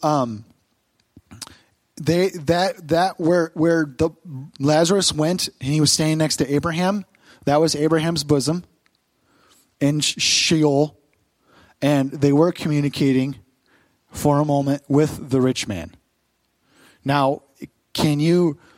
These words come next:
see hell from heaven? I guess so. I guess you could see it if you wanted to.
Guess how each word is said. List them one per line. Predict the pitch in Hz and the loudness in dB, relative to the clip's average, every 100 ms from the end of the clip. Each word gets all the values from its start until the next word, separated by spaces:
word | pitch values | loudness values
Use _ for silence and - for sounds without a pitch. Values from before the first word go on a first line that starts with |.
| _ _ _ _ _ _ _ - | _ _ _ _ _ _ _ -4
see | - - 160 165 170 170 - - | 0 2 2 2 2 0 -6 -12
hell | - 156 175 175 180 170 _ _ _ | -2 2 4 2 0 -4 _ _ _
from | - - 180 190 | -10 0 0 2
heaven? | 175 196 185 220 214 _ _ _ _ _ _ _ _ _ _ _ _ _ _ _ _ _ _ _ _ | 0 0 0 -2 -6 _ _ _ _ _ _ _ _ _ _ _ _ _ _ _ _ _ _ _ _
I | - | -4
guess | 156 160 | 0 0
so. | - 151 160 175 - | 2 2 0 -2 -8
I | 147 | -4
guess | 147 143 | -2 -2
you | 156 | -2
could | 151 139 | -4 -2
see | - 156 | -2 0
it | 147 - - | -2 -4 -10
if | 120 | -4
you | 143 131 | -2 0
wanted | 139 143 | -2 -4
to. | - 147 | -2 -2